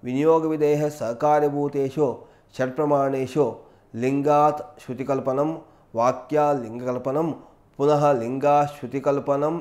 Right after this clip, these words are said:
इत्येतत् सर्वं पृथगर्थापत्तेः प्रमाणत्वे एव सङ्गच्छते इति श्लोकवार्तिके उक्तं। तदेवम् अर्थापत्यप्रमाणं प्रयोजनवदिति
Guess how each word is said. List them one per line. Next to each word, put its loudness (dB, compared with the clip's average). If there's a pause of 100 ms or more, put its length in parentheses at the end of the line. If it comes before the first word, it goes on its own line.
(160)
इत्येतत् -2
सर्वं -2 (480)
पृथगर्थापत्तेः 0
प्रमाणत्वे -2
एव 0 (420)
सङ्गच्छते -6
इति -6 (240)
श्लोकवार्तिके 0
उक्तं। -6 (600)
तदेवम् -2 (400)
अर्थापत्यप्रमाणं -2
प्रयोजनवदिति -6